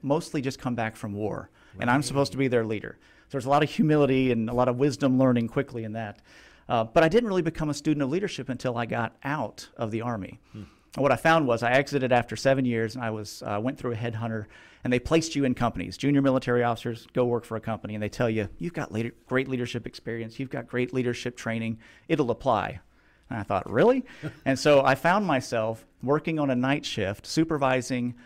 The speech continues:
Speaker 1: a group of people that were all female. They were all over the age of fifty-five, and I had just come from an environment where there were no females and everybody was young. And, um, and I just, I felt kind of aimless, and I had a lot of self-doubt.
Speaker 2: But they
Speaker 1: And
Speaker 2: could get in the tank, those ladies.
Speaker 1: Yeah, they could. Yeah, they could. <laughs> Yeah,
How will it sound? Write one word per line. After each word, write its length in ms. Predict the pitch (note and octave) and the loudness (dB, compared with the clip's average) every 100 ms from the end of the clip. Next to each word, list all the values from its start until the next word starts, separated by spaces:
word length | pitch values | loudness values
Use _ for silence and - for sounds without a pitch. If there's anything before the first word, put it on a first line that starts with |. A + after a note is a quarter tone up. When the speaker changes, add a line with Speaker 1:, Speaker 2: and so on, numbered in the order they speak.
| - - | -20 -2
Speaker 1:
a 140 | C3 | 0
group 340 | B2 A#2+ E3 E3 | 2 2 2 2
of 120 | D3 | 0
people 280 | D3 C#3+ C#3+ | 0 0 2
that 100 | C3 | 2
were 160 | A#2 - | 0 0
all 200 | B2+ D3+ | 2 2
female. 500 | F3+ D#3+ B2+ A#2+ A#2+ | 2 2 2 2 0
They 140 | B2 B2 | 0 0
were 100 | A2+ | 0
all 300 | B2+ D3 E3 | 0 0 2
over 160 | D3 | 0
the 160 | D3 C#3 | 0 0
age 100 | C#3 | -2
of 60 | C#3+ | -2
fifty-five, 640 | C#3+ C#3+ C#3+ A2 G2+ G#2+ | -4 -2 -4 -2 -2 -2
and 100 | B2 | 0
I 40 | |
had 100 | C#3 | 0
just 160 | C3+ C#3 | 0 -2
come 160 | C#3 C#3+ | 0 0
from 140 | C#3 | 2
an 60 | C3 | 2
environment 380 | B2 B2+ B2+ B2+ | 6 6 4 2
where 100 | B2 | 2
there 100 | A#2+ | 2
were 80 | |
no 180 | A2 F3+ | 2 0
females 460 | A#3+ D3 A2+ A2 A#2 | 0 -2 -2 -2 -2
and 80 | A#2+ | 0
everybody 320 | C#3+ C#3 C3 | 2 2 0
was 180 | A2+ A2 | -2 0
young. 340 | D3 D3+ A2+ B2+ - - - - - | 2 2 0 -4 -12 -20 -20 -20 -8
And, 280 | - C3+ C3 | 0 2 4
um, 300 | B2+ A#2 B2 - | 2 0 -6 -6
and 80 | D#3+ | -4
I 80 | F3+ | -2
just, 260 | G#3+ - - | -4 -10 -8
I 80 | C#3 | -4
felt 440 | - F3 F3 - - | 2 2 2 -8 -8
kind 180 | F3+ | -4
of 120 | D#3 - | -4 -4
aimless, 560 | D3+ D#3+ A#2 E2 - - | -4 -2 -2 -6 -12 -6
and 100 | B2 | -4
I 40 | B2 | -2
had 100 | C#3+ | 0
a 40 | |
lot 120 | C3 | 0
of 60 | A#2+ | 0
self-doubt. 580 | - C3 - A2 G2+ - _ _ _ _ - | 0 0 0 -4 -4 -6 _ _ _ _ -6
Speaker 2:
But 160 | - B2+ | 2 4
they 100 | A#2 | 6
Speaker 1:
And 80 | - | 4
Speaker 2:
could 120 | F3 | 4
get 160 | C3+ | 2
in 100 | C3 | 2
the 80 | A2+ | -2
tank, 320 | - B2+ F#2+ | -4 -6 -6
those 160 | - D2+ | -10 -14
ladies. 340 | E2+ D#2 - - | -14 -14 -2 4
Speaker 1:
Yeah, 120 | F#3 | 6
they 160 | F#3 | 6
could. 260 | G3 F#3 A#2 | 6 6 8
Yeah, 200 | C#3+ C3 | 8 8
they 120 | E3 | 8
could. 200 | - D3 | 8 8
<laughs> 60 | C#3+ | 8
Yeah, 160 | D3+ | 6